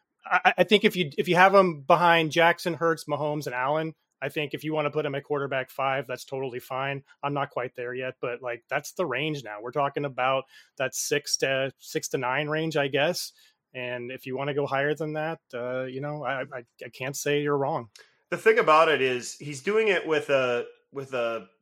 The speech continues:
Speaker 2: team that's not full of superstars. In fact, on Sunday, we had Dalton Schultz catching ten for a hundred thirty and a score.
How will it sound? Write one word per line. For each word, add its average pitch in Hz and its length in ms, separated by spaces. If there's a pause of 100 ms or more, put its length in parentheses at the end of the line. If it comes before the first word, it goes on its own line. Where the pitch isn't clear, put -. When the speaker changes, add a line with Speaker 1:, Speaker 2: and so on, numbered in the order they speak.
Speaker 2:
team 185 500
that's 147 260
not 135 360
full 143 280
of 127 100
superstars. 175 1000
In 135 80
fact, 151 300
on 131 100
Sunday, 143 560
we 127 160
had 127 260
Dalton 143 340
Schultz 147 400
catching 147 360
ten 139 300
for 139 160
a 131 60
hundred 139 340
thirty 139 300
and 131 100
a - 20
score. 135 680